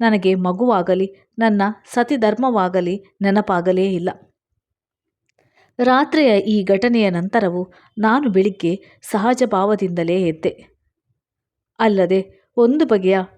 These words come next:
ತಾಜಾತನವನ್ನು ಅನುಭವಿಸಿದೆ. ಮೋಹನ್ನ ಸಂಗ ನನಗೆ ಜೀವನದಲ್ಲಿ ಒಂದು ಬಗೆಯ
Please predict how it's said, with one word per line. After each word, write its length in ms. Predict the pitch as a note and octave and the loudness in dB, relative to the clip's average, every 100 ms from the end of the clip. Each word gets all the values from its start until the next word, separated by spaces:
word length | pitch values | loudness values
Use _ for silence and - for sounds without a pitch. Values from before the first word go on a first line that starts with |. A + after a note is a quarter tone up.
| _ | _
ತಾಜಾತನವನ್ನು 1080 | A3+ G#3+ C4 C#4 C4+ B3+ F#3+ F#3+ F3 G3 F#3+ _ _ F3+ | -2 0 2 2 0 0 0 -2 -2 -4 -6 _ _ -2
ಅನುಭವಿಸಿದೆ. 800 | F#3+ A3+ F#3 F3 F3 D#3 - - _ _ _ _ _ _ _ _ _ _ B3+ | 0 0 -2 -2 -4 -4 -6 -12 _ _ _ _ _ _ _ _ _ _ 0
ಮೋಹನ್ನ 480 | C4 D#4 E4+ D4+ A3+ | 2 2 0 0 -2
ಸಂಗ 380 | - G3+ A3 F3+ G3+ - _ | -2 -2 0 -2 -4 -10 _
ನನಗೆ 260 | A3+ G#3+ F#3+ | -2 0 -2
ಜೀವನದಲ್ಲಿ 920 | F#3+ G3+ A#3 A3 F#3+ F#3 G3 G3 - _ | -2 -2 0 0 -2 -2 -4 -6 -14 _
ಒಂದು 260 | A3+ A3+ C4 | 0 2 2
ಬಗೆಯ 360 | G#3+ F#3+ F#3 | 0 0 -2